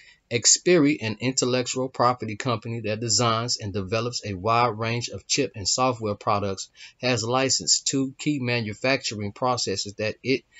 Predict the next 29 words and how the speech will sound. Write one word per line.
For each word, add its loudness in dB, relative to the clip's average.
expects 0
will -4
be -2
used -4
to -6
create 0
new 0
three 0
D 0
chips -2
that -2
will -2
be -4
manufactured -2
by -2
Tower 0
Semiconductor -4
for -2
its 4
customers. -2
The -6
process 6
involves 2
a -2
unique 0
method -2
for -4
taking -4
processors 0